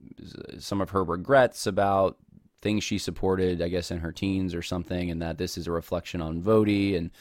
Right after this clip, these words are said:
but she even re-, so, so there's, there's some weird speculation here. Let me get to it. Uh, so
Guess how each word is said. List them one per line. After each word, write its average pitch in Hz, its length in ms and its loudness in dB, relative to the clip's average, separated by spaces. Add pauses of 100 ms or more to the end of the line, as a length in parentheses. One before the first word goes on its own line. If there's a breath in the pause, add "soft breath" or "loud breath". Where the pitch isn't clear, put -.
(440 loud breath)
but 135 100 0
she 220 160 -2
even 269 160 2
re-, 160 220 0
so, 131 160 2
so 160 180 0
there's, 185 280 0
there's 165 160 0
some 135 140 2
weird 165 260 2
speculation 101 680 -2
here. 87 100 -2
Let 98 80 0
me 127 80 -2
get 98 220 -2
to 85 200 -4
it. 80 220 -4 (720 soft breath)
Uh, 90 460 0 (1700)
so 120 420 6